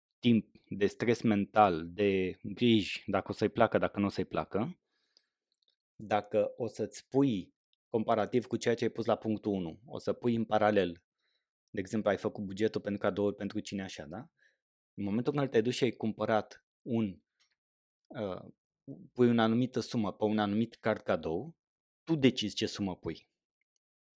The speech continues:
Dacă o să te duci simplu să cumperi cadouri și n-ai nici buget și n-ai nici listă și n-ai nimic, cu siguranță vei da mult mai mult. Așa, în momentul ăsta ai împăcat pe toată lumea și ăsta e punct,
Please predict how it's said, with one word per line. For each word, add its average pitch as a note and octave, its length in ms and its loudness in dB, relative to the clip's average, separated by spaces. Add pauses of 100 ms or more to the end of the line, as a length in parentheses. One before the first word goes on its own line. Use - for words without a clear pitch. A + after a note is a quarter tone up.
(340)
Dacă G2+ 260 -6
o A2 40 4
să G#2+ 140 -4
te G#2 120 0
duci C#3 300 -4
simplu C3+ 500 -2
să - 140 -12
cumperi A#2+ 320 0
cadouri F#2 580 -2 (840)
și - 200 -6
n-ai G2+ 180 0
nici C3+ 260 0
buget G#2+ 420 0
și - 120 -10
n-ai F#2 160 -4
nici A#2 240 -2
listă A2 260 -4
și - 140 -8
n-ai A2 120 -2
nimic, G#2 300 -4
cu - 100 -14
siguranță G#2 560 -8
vei F#2 160 -4
da F#2 140 -6
mult F#2+ 340 -8
mai F2+ 140 -8
mult. D#2+ 280 -16 (600)
Așa, - 260 -4
în D#3+ 60 -2
momentul C#3 340 -2
ăsta C#3 140 0
ai A#2+ 60 0
împăcat A#2 400 0
pe A2 100 -6
toată G#2 260 -2
lumea G#2+ 280 -4
și G#2+ 340 -6
ăsta G#2 260 0
e F#2+ 60 0
punct, G#2 500 -8